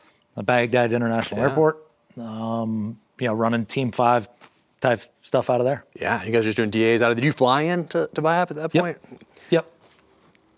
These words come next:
Speaker 1: Yeah.
Speaker 2: So you fly in, you set up shop there. And,
Speaker 1: Fly in,
Speaker 2: uh,
Speaker 1: set up shop, got the old Humvees from Team Three as they left.
Speaker 2: Yeah.
Speaker 1: Um, and that was it.
Speaker 2: Did the high
Speaker 1: Like,
Speaker 2: five with those guys? And
Speaker 1: Yeah, no turnover, really. It was, hey, and, and think about it. Nobody in my platoon at that point had any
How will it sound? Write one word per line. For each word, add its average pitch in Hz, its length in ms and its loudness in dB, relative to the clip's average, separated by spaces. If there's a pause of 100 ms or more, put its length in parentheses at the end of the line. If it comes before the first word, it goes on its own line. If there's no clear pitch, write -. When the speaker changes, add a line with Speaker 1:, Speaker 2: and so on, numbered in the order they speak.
(200)
Speaker 1:
Yeah. 123 120 -6 (380)
Speaker 2:
So - 140 -4
you 101 80 -2
fly 113 260 0
in, 107 200 -2
you 101 80 -4
set 110 180 2
up 101 100 0
shop 104 340 0
there. 107 380 0 (140)
And, 107 140 -6
Speaker 1:
Fly 143 220 4
in, 156 100 2
Speaker 2:
uh, - 80 0
Speaker 1:
set 165 140 4
up 156 100 0
shop, 156 540 2 (360)
got 151 180 2
the 143 80 2
old 147 180 6
Humvees 143 420 4
from 139 140 -4
Team 147 240 0
Three 151 280 6
as 127 140 2
they 135 140 4
left. 143 420 2 (200)
Speaker 2:
Yeah. 95 200 -4 (100)
Speaker 1:
Um, 123 760 2
and 104 100 -6
that 127 100 2
was 117 100 2
it. 139 280 2 (100)
Speaker 2:
Did 101 120 -2
the 101 60 -2
high 110 120 4
Speaker 1:
Like, 113 80 0
Speaker 2:
five 113 160 4
with 117 80 2
those 120 160 4
guys? 139 360 4
And 98 240 -4
Speaker 1:
Yeah, 139 240 2
no 139 180 2
turnover, 160 500 4
really. 165 340 6
It 139 100 2
was, 127 220 0
hey, 143 400 4
and, 127 260 -4
and 127 320 0
think 160 140 2
about 127 180 2
it. 104 80 -2
Nobody 147 260 4
in 139 60 2
my 135 140 4
platoon 127 340 -2
at 123 100 -2
that 127 180 2
point 135 220 0
had 120 140 4
any 123 400 0